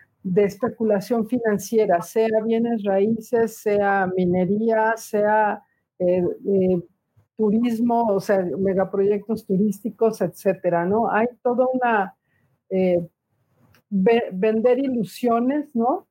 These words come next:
Especular con la naturaleza, especular con la vida y,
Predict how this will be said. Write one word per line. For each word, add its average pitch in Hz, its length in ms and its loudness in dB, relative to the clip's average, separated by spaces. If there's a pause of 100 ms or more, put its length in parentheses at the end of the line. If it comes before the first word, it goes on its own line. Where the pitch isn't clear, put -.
Especular 220 920 0
con 240 180 -4
la 220 100 2
naturaleza, 196 800 0
especular 214 880 -2
con 233 180 -2
la 202 120 2
vida 226 500 0 (480)
y, 196 500 2